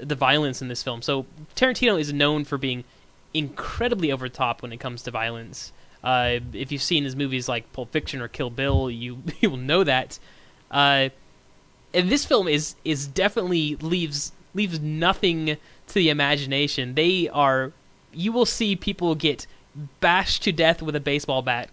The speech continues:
quite, quite vividly. You'll see people get scalped. You'll see people get, get, uh, Nazi, uh, swastikas carved into their forehead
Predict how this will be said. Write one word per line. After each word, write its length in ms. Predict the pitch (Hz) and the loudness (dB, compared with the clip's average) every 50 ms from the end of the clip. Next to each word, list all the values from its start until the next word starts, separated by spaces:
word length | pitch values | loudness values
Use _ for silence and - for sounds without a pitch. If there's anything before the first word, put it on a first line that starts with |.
| - - | -16 -18
quite, 400 | - - 165 180 226 247 - - - - - - - | -10 -2 2 2 2 2 0 -10 -18 -20 -20 -20 -18
quite 260 | - - 302 311 233 - - - | 2 4 4 4 4 -2 -12 -14
vividly. 720 | - 160 147 175 202 190 180 147 143 135 120 120 123 123 - - - - - - _ | -12 -2 4 4 6 6 4 0 0 -2 -2 -2 -4 -6 -8 -12 -20 -20 -20 -18 _
You'll 260 | - 180 214 240 240 | -2 0 2 2 2
see 320 | 220 - - - 214 196 196 | 0 -2 -2 -2 -2 -2 -2
people 420 | 190 - 208 196 - 196 190 180 | 0 -2 -2 0 2 2 2 2
get 320 | 170 - - 175 135 - - | 2 2 0 0 0 0 -4
scalped. 880 | - - - - - - - - 226 170 170 156 139 - - - - - - - - - - - - | -4 -4 -4 -4 -2 -4 4 6 6 6 6 0 -2 -6 -12 -14 -16 -16 -16 -20 -20 -20 -20 -18 -8
You'll 180 | - 160 208 226 | 0 2 2 2
see 180 | - - 233 226 | 4 4 0 0
people 300 | - 233 233 220 220 196 180 | 2 -2 2 4 4 4 4
get, 340 | 156 156 196 170 160 - - - - - - - - _ | 4 2 2 2 2 -6 -16 -20 -20 -20 -20 -20 -16 _
get, 260 | - 180 165 160 - | 2 2 2 2 0
uh, 180 | - 151 147 143 | 0 0 0 0
Nazi, 960 | 143 147 151 160 170 185 202 139 185 - - 208 190 180 175 170 165 160 151 | 0 -2 2 4 4 4 4 2 -4 -4 -2 0 0 2 2 2 2 2 4
uh, 160 | 139 139 139 135 | 4 4 2 0
swastikas 680 | 135 - - 190 170 180 - - 175 165 147 151 147 | 0 0 0 2 2 2 2 0 0 2 2 2 2
carved 420 | - - - 156 160 180 190 175 180 | 0 2 6 6 8 8 6 4 0
into 200 | 160 170 - - | -4 -4 0 0
their 140 | 156 139 131 | 0 0 0
forehead 680 | - - - 160 170 175 165 - - 131 135 139 - | -4 -4 0 4 4 4 4 2 -2 -2 -2 -4 -6